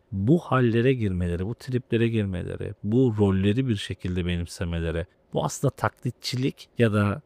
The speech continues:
taklitçi olmayacağım, farklılaşacağım ben derken ortaya çıkan saçma haller, bunlar uzun vadede bir yere varmayacaktır. Yani en azından ben öyle düşünüyorum.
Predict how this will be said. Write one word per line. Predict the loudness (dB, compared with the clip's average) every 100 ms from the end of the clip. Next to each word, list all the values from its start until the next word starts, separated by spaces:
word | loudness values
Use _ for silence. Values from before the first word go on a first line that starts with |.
| _
taklitçi | -10 -6 -6 -6 -4 2
olmayacağım, | 6 6 6 2 2 0
farklılaşacağım | 0 -2 -2 0 2 2 0 0 0 2
ben | 0 0 0
derken | 0 0 -2 -2
ortaya | 0 -4 -2 -4
çıkan | -4 -4 -4
saçma | -2 -4 -2 -2 -2
haller, | -2 -4 -4 -6 -6
bunlar | -6 -6 -6 -10 _ _
uzun | -2 0 0
vadede | 0 -2 -4 0
bir |
yere | 2 2
varmayacaktır. | 0 0 -2 -4 -4 -6 -10 -10 -10 -14 -6
Yani | -2 0 -2 -6 -6
en | 0
azından | 0 0 0 2 2 2
ben | 2 2 0
öyle | 0 0 -2
düşünüyorum. | -4 -8 -4 -2 -2 -4